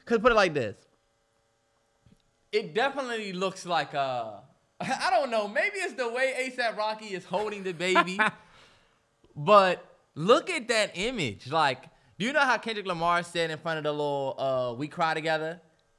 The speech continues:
Speaker 1: It said, "This is what the world looks like." To me,
Speaker 2: Uh-huh.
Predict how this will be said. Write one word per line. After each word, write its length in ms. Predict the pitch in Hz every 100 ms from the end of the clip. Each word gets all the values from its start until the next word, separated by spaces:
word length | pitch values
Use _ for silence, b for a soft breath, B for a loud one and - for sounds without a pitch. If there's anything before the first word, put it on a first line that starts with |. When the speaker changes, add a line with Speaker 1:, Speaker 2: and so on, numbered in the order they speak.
| -
Speaker 1:
It 80 | 143
said, 220 | 139 120
"This 200 | 226 214
is 140 | 147
what 120 | 127
the 80 | 131
world 300 | 143 165 170
looks 240 | 123 107 110
like." 220 | 98 - _ _ _ _ _ _ _
To 160 | - 175
me, 480 | 151 160 190 214 220
Speaker 2:
Uh-huh. 100 | 117